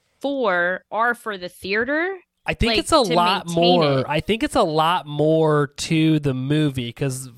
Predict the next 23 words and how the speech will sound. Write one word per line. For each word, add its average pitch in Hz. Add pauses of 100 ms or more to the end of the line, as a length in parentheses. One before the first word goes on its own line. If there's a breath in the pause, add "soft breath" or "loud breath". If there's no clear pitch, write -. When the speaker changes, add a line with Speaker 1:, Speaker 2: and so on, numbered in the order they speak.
(240)
Speaker 2:
the 190
Speaker 1:
Oh, 240
Speaker 2:
way 233
I 269
Speaker 1:
okay. -
To 262
the 233
Speaker 2:
understand 185
Speaker 1:
movie -
Speaker 2:
it, -
Speaker 1:
theater. 170
Speaker 2:
the 147
th-, - (200)
no, 160
a -
lot 160
more. 170
I 147
think 233
it's 240
probably, 180
like, 147
ninety, 143